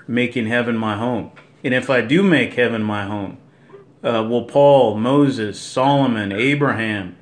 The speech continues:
Barnabas, Titus, Timothy, um, those men of the Bible, and, and certainly the women of the Bible, Lydia, uh, Deborah,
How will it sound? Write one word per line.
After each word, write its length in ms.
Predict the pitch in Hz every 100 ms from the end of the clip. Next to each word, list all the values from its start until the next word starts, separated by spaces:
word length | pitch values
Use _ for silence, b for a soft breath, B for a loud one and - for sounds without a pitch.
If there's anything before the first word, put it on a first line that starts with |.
| B B B -
Barnabas, 800 | 104 131 156 143 113 104 - -
Titus, 760 | - 139 151 135 104 - - - _ _
Timothy, 600 | - 156 156 - 107 - - b b b b -
um, 540 | 117 110 107 104 101 -
those 460 | - 143 139 135 127
men 260 | 139 139
of 80 | 139
the 80 | 127
Bible, 440 | 120 123 131 147
and, 200 | 123 117
and 240 | 117 127 117
certainly 440 | 170 180 160 131
the 180 | 120 120
women 340 | 120 165 180
of 120 | 135
the 60 | 107
Bible, 360 | 101 101 98 98
Lydia, 480 | 151 165 113 - - _ _ _ - -
uh, 220 | 131 110
Deborah, 600 | 98 101 135 160 127 90